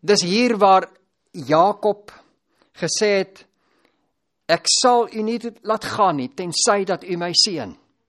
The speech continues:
Bethel. Die kerk by Bethel, dis daarom die plek waar ek sou graag wou bly.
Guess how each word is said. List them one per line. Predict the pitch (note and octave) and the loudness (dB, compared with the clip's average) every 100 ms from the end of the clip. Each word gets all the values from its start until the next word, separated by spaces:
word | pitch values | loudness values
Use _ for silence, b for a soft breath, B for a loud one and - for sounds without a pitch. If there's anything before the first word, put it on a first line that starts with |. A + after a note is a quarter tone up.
| _ _ _ _ | _ _ _ _
Bethel. | - E3 D#3+ C#3 F2 _ _ _ _ _ _ _ _ _ _ _ _ _ | -10 -10 -8 -10 -10 _ _ _ _ _ _ _ _ _ _ _ _ _
Die | - - | -20 -18
kerk | - F#3+ F#3 - | -8 -6 -6 -8
by | C#3+ | -10
Bethel, | G2 D3 D3 C3+ A2+ | -6 -10 -4 -4 -4
dis | G#2+ | -8
daarom | - F3 D#3+ | -6 -6 -6
die | D3 | -10
plek | - D#3+ - | -6 -6 -4
waar | A#2 A2+ | -6 -6
ek | D3 - | -10 -12
sou | C#3+ | -12
graag | A#2+ B2 A2 - | -10 -8 -8 -10
wou | F#2+ | -14
bly. | E2+ F2+ F#2 | -14 -14 -16